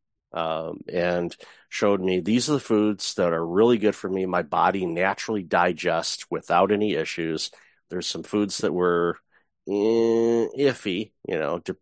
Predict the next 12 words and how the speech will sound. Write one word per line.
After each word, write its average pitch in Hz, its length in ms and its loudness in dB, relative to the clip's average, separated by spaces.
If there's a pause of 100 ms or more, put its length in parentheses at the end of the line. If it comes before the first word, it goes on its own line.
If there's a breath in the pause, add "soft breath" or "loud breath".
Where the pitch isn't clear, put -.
you - 60 -10
gotta 95 200 4
watch 101 380 4
it." 87 200 -4 (300 soft breath)
And 107 160 0
then 98 120 0
there 98 160 4
was 92 380 2
a 95 40 -4
page 87 440 -2
of 82 160 -8
red, 98 420 6